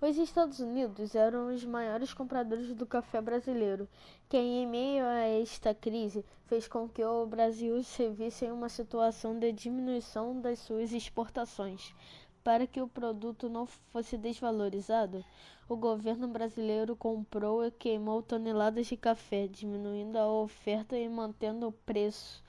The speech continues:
do principal produto do país. Isto induziu os cafeicultores a investirem no setor industrial,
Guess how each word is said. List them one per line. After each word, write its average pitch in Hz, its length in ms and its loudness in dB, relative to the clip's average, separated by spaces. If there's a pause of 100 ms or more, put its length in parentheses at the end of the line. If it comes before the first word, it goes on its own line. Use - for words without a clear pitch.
(340)
do 233 140 0
principal 220 600 -2
produto 240 580 -4
do 233 140 -4
país. 220 600 -2 (380)
Isto 247 260 0
induziu 247 540 2
os 247 140 -2
cafeicultores 240 1080 -2
a 226 140 2 (100)
investirem 254 760 -2
no 247 140 -4
setor 226 400 -4
industrial, 233 720 0